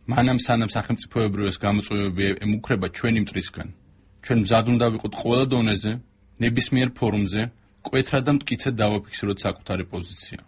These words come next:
სწორედ ჩვენი გააზრებული და პრინციპული პოზიცია უղღვევს ჩვენ ევროპელ და ამერიკელ პარტნიორებს სურვილს აქტიურად დაგვიჭირო მხარი. შაბათი, ექვსი ივნისი. ნინიასთან თამაში და კომუნიკაციის დრო მაქვს. ძალზედ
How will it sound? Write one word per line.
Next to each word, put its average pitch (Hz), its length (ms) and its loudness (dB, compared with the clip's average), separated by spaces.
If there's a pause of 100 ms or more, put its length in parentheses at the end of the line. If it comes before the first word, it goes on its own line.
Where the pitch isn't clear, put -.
(420)
სწორედ 117 280 0
ჩვენი 151 340 2
გააზრებული 127 600 2
და 113 120 -2
პრინციპული 110 520 -4
პოზიცია 104 440 -2
უղღვევს 95 360 -2
ჩვენ 131 220 0
ევროპელ 110 380 2
და 101 120 0
ამერიკელ 95 440 0
პარტნიორებს 98 520 -2
სურვილს 101 420 -2 (160)
აქტიურად 98 540 -4
დაგვიჭირო 90 480 -6
მხარი. - 380 -8 (680)
შაბათი, 120 460 2 (420)
ექვსი 107 300 -2
ივნისი. - 380 -4 (460)
ნინიასთან 160 460 4
თამაში 123 380 2
და 127 100 0
კომუნიკაციის 104 680 0
დრო 95 160 0
მაქვს. - 300 -8 (260)
ძალზედ 120 500 2